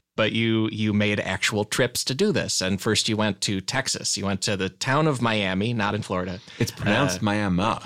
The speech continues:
Speaker 2: even though it's spelled Miami.
Speaker 1: Oh, interesting.
Speaker 2: Yeah.
Speaker 1: All right. Uh, Miami in Roberts County, Texas. You say in the book you selected this town in this county because of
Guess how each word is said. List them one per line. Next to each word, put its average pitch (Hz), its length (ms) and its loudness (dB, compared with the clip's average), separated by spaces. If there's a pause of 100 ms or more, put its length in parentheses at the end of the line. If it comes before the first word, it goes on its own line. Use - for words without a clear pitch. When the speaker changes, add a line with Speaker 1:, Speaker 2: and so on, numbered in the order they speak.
(240)
Speaker 2:
even 123 180 4
though 147 60 6
it's 127 120 0
spelled 135 300 4
Miami. 95 540 0 (400)
Speaker 1:
Oh, 151 400 4
interesting. 110 400 -2
Speaker 2:
Yeah. 110 360 2
Speaker 1:
All 160 160 2
right. - 200 -4 (220)
Uh, 220 200 2
Miami 123 840 2
in 110 300 0
Roberts 120 480 0
County, 104 340 0
Texas. 98 720 -4 (300)
You 104 220 -2
say 123 200 0
in 117 80 2
the 107 60 0
book 110 200 -2
you 107 80 0
selected 110 600 -2
this - 460 0
town 147 280 2
in 123 80 2
this 110 140 0
county 117 340 0
because 101 480 0
of 101 320 -2